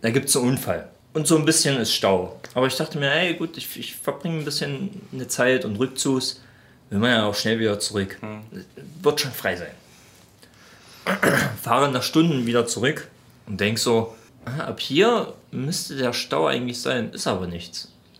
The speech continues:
Speaker 2: Hm.
Speaker 1: Okay, kannst du durchbrettern. Und zack, war man mittendrin.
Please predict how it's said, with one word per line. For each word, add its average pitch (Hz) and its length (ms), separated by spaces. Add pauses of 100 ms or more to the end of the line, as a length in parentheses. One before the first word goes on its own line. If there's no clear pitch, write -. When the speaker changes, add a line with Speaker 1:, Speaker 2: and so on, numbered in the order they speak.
(120)
Speaker 2:
Hm. 104 320 (420)
Speaker 1:
Okay, 139 460
kannst 120 280
du - 40
durchbrettern. 95 680 (840)
Und 95 260
zack, - 420 (400)
war 101 120
man 90 220
mittendrin. 104 540